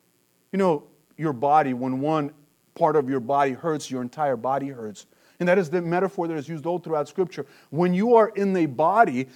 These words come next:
and someone else hurts, someone sins, that will affect you. And so you, as other members of the body, have responsibility to care for those who are in that situation. Now, what, what is the situation? Verse one says, "Brethren, even if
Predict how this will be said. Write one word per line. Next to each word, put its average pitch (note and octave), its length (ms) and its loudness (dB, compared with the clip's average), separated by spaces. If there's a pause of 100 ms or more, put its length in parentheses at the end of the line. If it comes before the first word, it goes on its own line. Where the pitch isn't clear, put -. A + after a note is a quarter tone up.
(160)
and G3 160 2
someone A3+ 420 2
else G3+ 360 0 (120)
hurts, G3+ 540 4 (180)
someone A3 480 0
sins, F#3 580 -2
that G3 280 0
will A#3 160 2
affect F3+ 540 -4
you. G#3+ 240 -2 (200)
And G3 120 0
so A3+ 220 2
you, G#3 340 4
as F3+ 260 0
other C4 240 2
members G#3 460 -4
of D#3 180 -4
the D#3+ 80 -4
body, F3 360 2 (180)
have F#3+ 200 6
responsibility F#3 960 0
to D3+ 160 -10
care C#3+ 320 -2
for D#3+ 160 -10
those C3+ 300 -4
who A#2+ 180 -6
are A#2 200 2 (240)
in D#3+ 120 -2
that A2+ 180 -6
situation. A2+ 720 -12 (800)
Now, F#3 60 0
what, G3 180 6
what G3 100 8
is D#3 140 2
the C#3+ 80 -4
situation? B2 640 -4 (420)
Verse E3 220 -2
one G3+ 140 4
says, E3+ 200 -2
"Brethren, D3 600 0 (300)
even A#3+ 500 4
if G3+ 220 -2